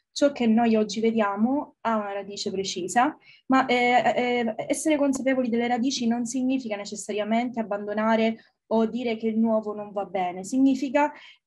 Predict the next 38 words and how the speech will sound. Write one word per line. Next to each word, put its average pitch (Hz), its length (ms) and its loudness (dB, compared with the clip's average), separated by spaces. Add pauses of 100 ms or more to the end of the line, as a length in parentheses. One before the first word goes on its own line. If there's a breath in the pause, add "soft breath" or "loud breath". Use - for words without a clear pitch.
(140)
eh, 226 420 4
continuità, 233 880 0
e 247 160 -8
quindi 240 440 -2
per 240 160 -10
questo 233 300 -4
la 233 60 -4
piattaforma 226 500 -4
si 214 80 -10
sviluppa 220 380 -6
in 208 100 -10
parallelo, 202 800 -2 (260 soft breath)
e 233 140 -6
significa 254 540 0
anche 233 460 -2
che, 214 380 0
eh, 196 340 -6 (160)
non 233 140 4
dobbiamo 214 340 0
dimenticare 202 460 -6
da 190 60 -4
dove 190 180 -4
veniamo 190 540 -6 (260 loud breath)
e - 80 -4
al 226 200 4
contempo 240 520 2
dobbiamo 233 300 -2
fare 220 240 2
dei 226 120 -2
progetti 233 800 -4
che 226 300 2
rispecchino 226 600 -4
al 240 100 -2
meglio 220 480 -2
quello, 202 540 -4
eh, - 80 -10
appunto 190 560 -8
da 180 340 -4